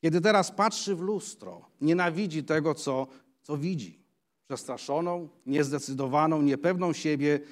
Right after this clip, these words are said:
zestresowaną i nieszczęśliwą kobietę, która najwyraźniej nic nie potrafi zrobić dobrze.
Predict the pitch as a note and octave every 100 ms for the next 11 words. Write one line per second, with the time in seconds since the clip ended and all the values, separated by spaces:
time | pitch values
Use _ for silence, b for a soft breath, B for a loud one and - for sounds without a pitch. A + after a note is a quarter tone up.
0 | B B A2+ E3 D#3+ D#3+ D#3 D3+ C#3 D3+
1 | D3+ D3+ D3+ C#3+ D3 D3+ C#3 - D3 D3
2 | C3+ B B D3 B2+ B2+ D3+ D3 C#3+ C3
3 | B B B D#3+ D3+ D3+ D3+ D#3 C3 D3
4 | D#3+ F3+ D#3 D#3 D3 D3+ A3 - E3+ E3
5 | D3+ D#3 D#3+ D#3 C#3 D3 D3 C#3 C3 D#3
6 | B2 G2 E2+